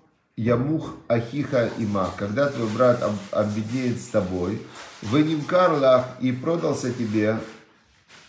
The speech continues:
«Ло тавод бо аводат эвет», не, э, не поработи его работой рабской. То есть нельзя было его, э, то есть в рабство его можно было купить, и он мог себя продать в рабство, но его нельзя было, э, по-, унижать какой-то рабской работой.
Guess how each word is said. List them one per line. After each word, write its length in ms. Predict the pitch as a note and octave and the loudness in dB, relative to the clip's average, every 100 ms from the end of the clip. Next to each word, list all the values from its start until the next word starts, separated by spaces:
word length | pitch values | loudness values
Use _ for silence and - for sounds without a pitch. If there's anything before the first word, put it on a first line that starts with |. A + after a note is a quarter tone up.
| _ _ - _ - | _ _ -20 _ -2
«Ло 200 | A#2+ F3+ | 4 4
тавод 380 | - D3+ D3+ D#3+ | 8 8 6 0
бо 300 | D3 D3+ - | 2 2 4
аводат 540 | A#2 A2 A#2 C3+ C3 - | 4 4 6 6 4 -2
эвет», 340 | A2 F#2+ F2+ | 0 0 -4
не, 300 | B2 C#3+ D#3+ | -4 -2 0
э, 540 | D#3+ - - G#2 A#2 A2+ | -2 -2 2 4 4 2
не 220 | A2+ C#3 | -4 -4
поработи 520 | C3 B2 A#2 A#2+ C#3 | 0 0 2 0 0
его 240 | C#3+ A#2+ A2+ | 0 2 0
работой 460 | G#2+ B2 B2 G#2+ | 2 0 0 2
рабской. 560 | G#2 F#2+ G2 - A#2 A#2+ - - - | 4 2 0 -8 -6 -6 -12 -20 -8
То 60 | A2+ | -6
есть 160 | A2 | -4
нельзя 300 | B2 B2 D#3+ | -2 0 0
было 280 | D#3 C3+ B2 | 0 0 2
его, 960 | A2+ A2+ B2+ C3 C3 B2+ - G#2+ G2+ G2 | 2 0 -2 0 0 0 2 2 2 0
э, 20 | |
то 80 | B2 | -4
есть 120 | A2+ | -2
в 40 | - | 4
рабство 400 | E3 E3 - B2+ | 4 2 0 0
его 220 | A#2+ B2+ | 2 0
можно 260 | E3 F#3 B2 | -2 0 2
было 220 | A#2+ A2 | 4 2
купить, 400 | - G2 B2+ G#2 | 0 -4 -2 -2
и 20 | |
он 140 | G#2 | -2
мог 160 | C3 C3+ | -2 -4
себя 220 | A#2 A2+ | 0 0
продать 380 | - G#2 G#2 F#2 | 2 2 2 2
в 60 | A#2 | 4
рабство, 600 | A2 - - B2 C3+ - - _ | 4 4 0 0 0 -10 -20 _
но 180 | A#2 E3 | -2 0
его 160 | F3+ E3 | 2 0
нельзя 280 | C#3 C3 D3 | 0 2 2
было, 520 | C#3 A#2+ A2+ G#2 G2 | 4 6 6 6 2
э, 280 | G2 G#2 G2 - - | -6 -6 -6 -10 -2
по-, 200 | A2 - - - - | -2 -2 -10 -18 -14
унижать 460 | - A2+ A2 C#3+ C#3 | -4 -2 2 2 0
какой-то 320 | - A#2 A2 | -2 0 4
рабской 320 | A2+ G#2+ A2+ | 2 4 2
работой. 440 | G2+ F#2+ E2+ - | 2 0 -4 -8